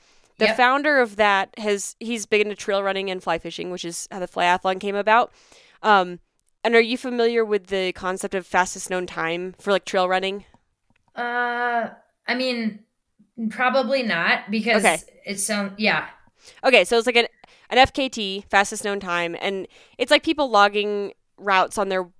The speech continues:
Speaker 1: their, uh, watches. You know, like, I ran this peak in three hours and twelve minutes, and that's the fastest known time that anyone has logged on their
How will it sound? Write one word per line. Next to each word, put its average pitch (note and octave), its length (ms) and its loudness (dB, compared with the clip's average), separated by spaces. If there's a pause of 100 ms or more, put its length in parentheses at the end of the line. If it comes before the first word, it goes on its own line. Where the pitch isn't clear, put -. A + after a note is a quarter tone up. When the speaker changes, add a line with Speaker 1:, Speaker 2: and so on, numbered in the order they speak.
(140)
Speaker 1:
their, F3+ 380 0 (340)
uh, E3+ 260 2 (100)
watches. F3+ 720 -2
You G#3 100 -2
know, F3 240 2
like, E3+ 160 -2
I F3+ 180 4
ran F#3+ 480 0
this G3 320 -2 (360)
peak D4 420 -2 (160)
in A#3 440 4
three A#3 200 2
hours A3 340 4
and G3+ 140 -4
twelve G3 240 0
minutes, F3+ 280 -4
and G3 80 -6
that's F3 140 -8
the - 80 -12
fastest G3+ 440 -4
known G#3 140 0
time G3+ 160 -2
that F3 100 -2
anyone A3 300 2
has G#3 220 -4
logged F#3 380 2
on F3 200 0
their F3+ 240 -2